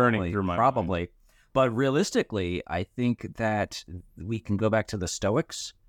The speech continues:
Speaker 1: Mm-hmm.
Speaker 2: And the Stoics primarily came from the Roman Empire. And a lot of what we've talked about in this podcast and what I talk about in the right mindset for sales training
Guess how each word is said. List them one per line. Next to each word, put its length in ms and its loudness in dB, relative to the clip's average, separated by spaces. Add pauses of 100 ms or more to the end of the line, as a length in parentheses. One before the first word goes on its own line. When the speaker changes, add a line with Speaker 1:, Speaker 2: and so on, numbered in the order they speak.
Speaker 1:
Mm-hmm. 300 2
Speaker 2:
And 180 -2
the 60 -4
Stoics 560 2 (280)
primarily 500 0
came 360 2
from 600 -2
the 220 0
Roman 260 4
Empire. 500 -4 (500)
And 300 2
a 80 2
lot 180 4
of 80 0
what 200 2
we've 180 0
talked 320 -2
about 340 0
in 120 -2
this 120 -2
podcast 560 -2
and 140 -4
what 140 -2
I 100 2
talk 320 -4
about 360 -2 (520)
in 320 2
the 80 0
right 180 0
mindset 560 0
for 140 -8
sales 300 -2
training 480 0